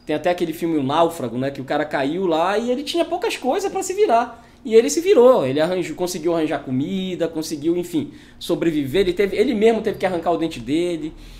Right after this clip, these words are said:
ele mesmo teve que repetir várias tentativas aí de pescar peixe, até que ele conseguiu,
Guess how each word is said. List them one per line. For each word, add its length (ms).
ele 200
mesmo 340
teve 240
que 280
repetir 540
várias 800
tentativas 920
aí 300
de 240
pescar 520
peixe, 720
até 260
que 100
ele 240
conseguiu, 640